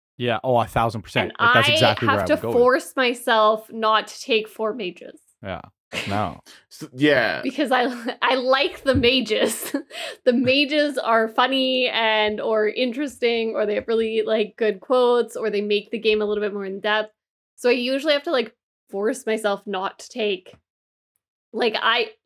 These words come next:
Speaker 2: like, I, I also, Varric, to be fair, there's a point in the game where I get annoyed at having Varric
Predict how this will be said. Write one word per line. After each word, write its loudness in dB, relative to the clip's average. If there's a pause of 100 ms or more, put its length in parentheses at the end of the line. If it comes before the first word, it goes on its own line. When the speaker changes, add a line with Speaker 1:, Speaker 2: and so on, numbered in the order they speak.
Speaker 2:
like, -2
I, 0 (1040)
I 0
also, 0 (160)
Varric, 0
to -8
be 0
fair, -2 (460)
there's 0
a -4
point 0
in 2
the 0
game -2 (1400)
where -2
I 2
get 0
annoyed -2
at -2
having -6
Varric -6